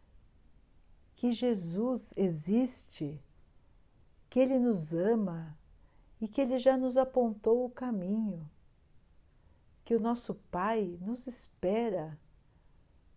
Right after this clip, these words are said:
num mundo de felicidade e de paz. Vamos ser os exemplos, irmãos. Vamos mostrar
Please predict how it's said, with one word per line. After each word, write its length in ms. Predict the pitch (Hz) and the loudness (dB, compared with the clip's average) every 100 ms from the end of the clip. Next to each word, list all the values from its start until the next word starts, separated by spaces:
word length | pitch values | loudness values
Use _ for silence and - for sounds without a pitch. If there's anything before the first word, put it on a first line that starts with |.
| - - - - | -20 -20 -20 -6
num 160 | 214 247 | 0 0
mundo 720 | 208 180 226 240 214 175 175 | 2 2 2 2 0 0 -2
de 160 | 170 226 | -2 -6
felicidade 1120 | - 233 208 202 208 175 160 190 208 190 214 | 0 0 0 -6 -8 -6 -4 -4 -4 -4 -4
e 40 | |
de 140 | 208 | -4
paz. 840 | 233 - 175 190 208 208 - - - - - - - - - - - - - - - | -8 -4 -4 -2 -4 -8 -20 -20 -20 -20 -20 -20 -20 -20 -20 -20 -20 -20 -20 -20 -20
Vamos 360 | 175 196 294 277 | 0 4 4 2
ser 260 | - 247 233 | 4 4 4
os 180 | 226 | 2
exemplos, 920 | 208 196 151 156 190 247 254 - 156 151 | 4 4 2 0 2 2 0 -6 -6 -6
irmãos. 920 | 160 156 151 147 151 151 - - - _ - - - - _ - - - - _ - | -8 -6 -6 -8 -10 -14 -18 -20 -20 _ -20 -20 -20 -20 _ -20 -20 -20 -20 _ -2
Vamos 320 | 247 269 262 | 0 0 0
mostrar 840 | 233 214 208 - 175 170 208 208 | 0 0 -4 -6 -2 0 0 -2